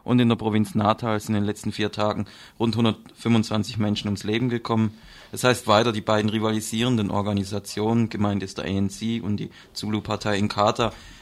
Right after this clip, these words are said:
wiesen sich die Schuld für die Gewalttaten gegenseitig zu. Beobachter machen den Streit um den Termin für die ersten freien Wahlen in Südafrika für die Gewaltwelle mitverantwortlich. Das heißt hier Gewaltwelle, es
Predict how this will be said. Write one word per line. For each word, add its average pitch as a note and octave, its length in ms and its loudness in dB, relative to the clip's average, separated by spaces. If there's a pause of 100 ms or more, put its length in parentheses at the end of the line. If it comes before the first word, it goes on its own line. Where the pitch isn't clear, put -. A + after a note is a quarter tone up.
wiesen B2 240 2
sich A#2 160 -2
die A2+ 100 -4
Schuld A#2 320 2
für A2 140 -2
die G#2 80 -2
Gewalttaten G#2 580 0
gegenseitig A2 640 0
zu. G#2+ 200 -6 (360)
Beobachter A#2+ 580 2
machen G#2+ 300 2
den A#2 100 0
Streit - 460 0
um G#2+ 120 -2
den G#2 120 0
Termin G#2 340 -2
für G#2+ 120 -6
die A#2 100 -4
ersten - 280 0
freien G2 300 -2
Wahlen G2+ 320 0 (300)
in G#2+ 100 -2
Südafrika G#2+ 640 -4
für G#2+ 140 -4
die G#2 80 -2
Gewaltwelle G#2 680 2 (280)
mitverantwortlich. G2+ 960 2 (800)
Das - 120 -12
heißt G#2+ 220 -6
hier A2+ 140 0
Gewaltwelle, A2+ 680 2
es G2+ 180 -8